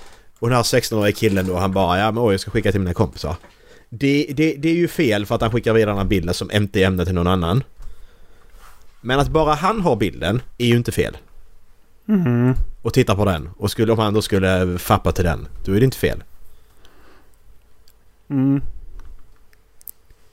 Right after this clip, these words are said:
Speaker 1: Men det, det blir fel. Alltså, om, om du får en nakenbild av någon, Erik, och du lägger ut den på nätet, då är det liksom att, då är det fel oavsett hur gammal den personen är ju.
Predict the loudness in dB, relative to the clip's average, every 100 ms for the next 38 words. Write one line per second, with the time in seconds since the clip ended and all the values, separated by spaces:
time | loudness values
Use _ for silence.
0 | _ _ -20 -20 _ _ -20 -20 -20 -20
1 | -20 -20 -20 -20 -20 -20 -20 _ _ _
2 | -20 _ _ _ -20 _ _ _ _ _
3 | -2 0 4 2 2 0 0 2 2 2
4 | 2 0 2 2 2 2 2 2 2 2
5 | 2 2 2 2 0 2 2 2 2 0
6 | 2 2 2 2 2 2 0 -4 0 0
7 | -2 -6 -6 0 2 4 2 0 -4 2
8 | 4 4 0 0 2 2 0 -4 0 2
9 | 2 0 -2 -2 -2 -2 -4